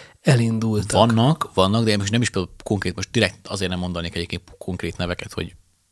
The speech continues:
Speaker 2: mondom, ak-, akár a tiszteletet, hogy kivételt alapon ne sértsek meg mindenkit, aki mondjuk az adott helyen dolgozik.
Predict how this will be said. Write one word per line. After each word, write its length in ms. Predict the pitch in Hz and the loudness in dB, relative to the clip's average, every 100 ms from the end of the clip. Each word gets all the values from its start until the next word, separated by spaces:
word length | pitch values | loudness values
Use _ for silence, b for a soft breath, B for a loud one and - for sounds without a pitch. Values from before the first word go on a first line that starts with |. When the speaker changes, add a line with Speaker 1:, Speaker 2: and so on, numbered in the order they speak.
| _ _ | _ _
Speaker 2:
mondom, 240 | 98 90 | -4 -2
ak-, 120 | 82 - - | -4 -2 -2
akár 200 | 101 95 | 2 2
a 60 | |
tiszteletet, 500 | 87 - - 87 - - | 0 -4 -2 -2 -4 -10
hogy 100 | - | -4
kivételt 480 | 113 98 90 87 | 0 0 0 -4
alapon 440 | - 104 90 90 - | -2 -2 -2 -6 -6
ne 100 | 104 | -4
sértsek 360 | 95 85 - - | -2 -2 -4 -6
meg 120 | 90 | -10
mindenkit, 380 | 92 90 - - | -8 -10 -10 -12
aki 140 | 87 | -10
mondjuk 220 | 87 90 | -8 -8
az 80 | 92 | -6
adott 220 | 92 82 | -6 -8
helyen 200 | - - | -8 -10
dolgozik. 420 | - 98 120 127 | -6 -4 -2 -4